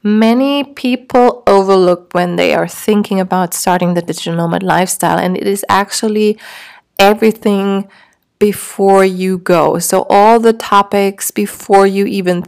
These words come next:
think about booking that flight ticket, or before you, uh, actually go into that stage where you plan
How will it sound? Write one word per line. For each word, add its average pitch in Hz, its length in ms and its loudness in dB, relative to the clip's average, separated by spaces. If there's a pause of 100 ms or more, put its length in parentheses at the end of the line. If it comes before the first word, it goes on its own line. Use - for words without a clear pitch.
think 247 360 2
about 190 680 2
booking 196 520 -2
that 175 180 -4
flight 214 400 2
ticket, 208 540 0
or 170 340 2
before 190 460 0
you, 202 440 0 (440)
uh, 185 360 0
actually - 680 -2 (220)
go 202 220 6
into 208 240 2
that 185 180 0
stage 190 480 -2
where 185 140 0
you 180 180 -4
plan 185 960 -2